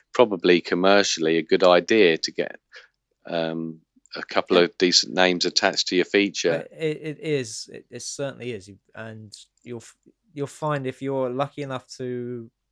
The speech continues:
Speaker 2: catch them at a point when they're not doing anything, they'll be quite willing to do it. So,
Speaker 1: Yeah.
Speaker 2: yeah.
Speaker 1: Yeah.
Speaker 2: No,
Speaker 1: We'll
Speaker 2: um,
Speaker 1: act for
Speaker 2: I think
Speaker 1: beer and curry.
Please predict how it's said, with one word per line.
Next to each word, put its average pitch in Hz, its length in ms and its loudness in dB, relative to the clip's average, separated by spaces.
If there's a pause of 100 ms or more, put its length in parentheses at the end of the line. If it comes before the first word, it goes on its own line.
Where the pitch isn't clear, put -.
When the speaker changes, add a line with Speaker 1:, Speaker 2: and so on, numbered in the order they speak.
(160)
Speaker 2:
catch - 400 -8
them 117 200 -12
at 113 120 -14
a 113 40 -16
point 123 300 -14
when 117 120 -16
they're 117 80 -14
not - 160 -16
doing 123 220 -8
anything, 107 360 -18
they'll 120 160 -10
be - 140 -20
quite 123 280 -10
willing 117 220 -16
to 117 120 -20
do 127 140 -14
it. 113 160 -16
So, - 200 -8
Speaker 1:
Yeah. 127 220 2 (560)
Speaker 2:
yeah. 196 260 -8 (280)
Speaker 1:
Yeah. 135 220 -4
Speaker 2:
No, 131 400 -4
Speaker 1:
We'll 120 140 8
Speaker 2:
um, 101 60 8
Speaker 1:
act 131 200 6
for - 160 4
Speaker 2:
I - 20 6
think 120 80 2
Speaker 1:
beer 147 320 8
and 151 140 -6
curry. 151 480 -6